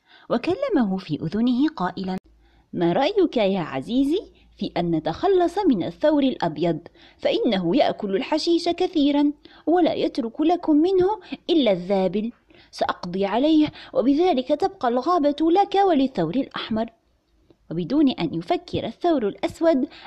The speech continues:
أجابه قائلًا: "إنها فكرة هائلة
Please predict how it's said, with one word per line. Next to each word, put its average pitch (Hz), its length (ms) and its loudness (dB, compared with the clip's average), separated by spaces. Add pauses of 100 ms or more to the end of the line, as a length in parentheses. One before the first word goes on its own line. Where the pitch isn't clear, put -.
(100)
أجابه 302 540 0
قائلًا: 233 640 -2 (880)
"إنها 202 420 0
فكرة - 460 -6
هائلة 330 640 2